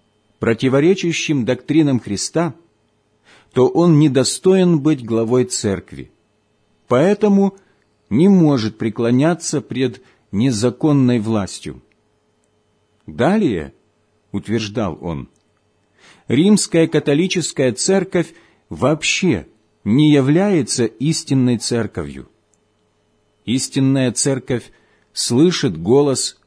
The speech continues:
своего жениха и не следует за чужими голосами. «Однако, — сказал он, — если я каким-либо образом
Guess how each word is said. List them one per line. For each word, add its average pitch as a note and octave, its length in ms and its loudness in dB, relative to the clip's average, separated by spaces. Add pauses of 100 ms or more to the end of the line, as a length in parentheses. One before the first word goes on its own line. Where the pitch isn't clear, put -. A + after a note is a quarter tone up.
(120)
своего G#2+ 500 -2
жениха A2 540 -2 (720)
и C3+ 100 0
не D#3+ 120 4
следует D#3 720 0 (240)
за D3+ 180 -2
чужими E3+ 500 0
голосами. G#2 720 -2 (1080)
«Однако, — F2+ 680 -4 (600)
сказал G2+ 640 -4
он, — E2+ 320 -8 (1400)
если D3 440 0
я D#3 200 4
каким-либо D3 680 0
образом F#2+ 800 -4